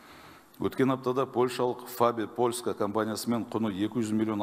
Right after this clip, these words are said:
ақш долларын құрайтын жүз елу гектар аумақта жоғары, жоғары технологиялы жылыжай салу бойынша келісімге қол қойдық.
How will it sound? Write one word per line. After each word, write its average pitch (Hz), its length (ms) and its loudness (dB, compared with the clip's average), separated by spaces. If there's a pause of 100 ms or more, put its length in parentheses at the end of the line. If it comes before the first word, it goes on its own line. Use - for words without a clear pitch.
ақш - 180 -10
долларын 104 320 0
құрайтын 117 400 0 (560)
жүз 95 220 -2
елу 123 180 2
гектар 113 320 0
аумақта 113 400 -2
жоғары, 110 540 0
жоғары 113 340 0
технологиялы 110 720 0
жылыжай 104 460 0
салу 107 300 -2
бойынша 101 420 -2 (520)
келісімге 101 480 -4
қол 104 220 -2
қойдық. 92 340 -4